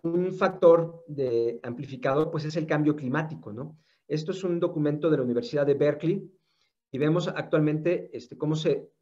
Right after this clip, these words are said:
se ven las trayectorias de los huracanes. Y aquí vemos, eh, eh, en el Pacífico mexicano y en el Atlántico, pues, cómo se comportan los huracanes. Y con cambio climático se prevé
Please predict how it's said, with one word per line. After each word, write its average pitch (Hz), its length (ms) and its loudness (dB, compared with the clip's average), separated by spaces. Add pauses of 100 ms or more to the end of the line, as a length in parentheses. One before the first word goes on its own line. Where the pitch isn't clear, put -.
(100)
se 120 200 -6
ven 147 240 0
las 147 120 -10
trayectorias 131 580 0
de 147 80 0
los 127 180 -4
huracanes. 156 600 -2 (680)
Y 131 80 -4
aquí 127 180 -2
vemos, 151 420 2
eh, 120 240 -10
eh, 113 200 -6
en 113 140 -10
el 107 140 -8
Pacífico 160 560 -6
mexicano 175 680 0
y 131 240 -6
en 120 80 -6
el 113 100 -6
Atlántico, 160 840 -2 (480)
pues, - 160 -12
cómo 175 180 -2
se 165 140 -2
comportan 156 440 0
los 147 160 -2
huracanes. 143 600 -2 (260)
Y 147 100 -6
con 147 160 0
cambio 180 280 4
climático 175 760 0
se - 200 -4
prevé 151 580 2